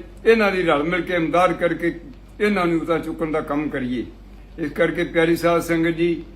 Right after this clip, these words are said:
ਮੈਂ ਇੱਕ ਬੇਨਤੀ ਹੋਰ ਕਰਾਂਗਾ। ਸੰਮੇਲਨ ਹੋ ਚੁੱਕਾ ਹੈ,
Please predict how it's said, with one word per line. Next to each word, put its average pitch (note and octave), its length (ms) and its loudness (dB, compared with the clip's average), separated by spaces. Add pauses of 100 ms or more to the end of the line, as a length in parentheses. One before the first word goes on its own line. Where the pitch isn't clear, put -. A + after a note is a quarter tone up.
(160)
ਮੈਂ E3+ 160 4
ਇੱਕ E3 120 -2
ਬੇਨਤੀ D#3+ 360 -4
ਹੋਰ D#3 280 -2
ਕਰਾਂਗਾ। D3+ 480 0 (420)
ਸੰਮੇਲਨ E3+ 460 0
ਹੋ D#3+ 240 0
ਚੁੱਕਾ F#3+ 380 4
ਹੈ, E3+ 300 0